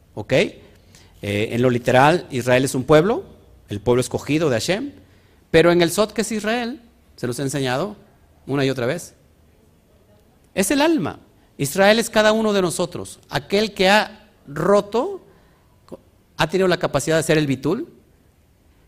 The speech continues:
de dejar las partes bajas, de ser Jacob para volverse Israel. Es de estar viviendo en el estado elevado del alma como la Neshama.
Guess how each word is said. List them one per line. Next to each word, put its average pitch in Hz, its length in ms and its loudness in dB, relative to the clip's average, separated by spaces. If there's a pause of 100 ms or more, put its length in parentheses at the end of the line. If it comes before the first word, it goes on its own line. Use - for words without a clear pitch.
(200)
de 117 160 -4
dejar 151 360 -4
las 151 140 -2
partes 151 440 -2
bajas, 196 560 -4 (760)
de 101 160 -8
ser 151 260 -2
Jacob 151 320 0
para 143 160 2
volverse 123 600 -4
Israel. 101 500 -10 (600)
Es 127 120 -6
de 147 60 -2
estar 143 240 -2
viviendo 143 300 -2
en 131 80 -2
el 120 60 -2
estado 135 320 -2
elevado 120 320 0
del 110 120 -2
alma 131 340 -4
como 104 160 -6
la 101 100 -4
Neshama. 92 420 -10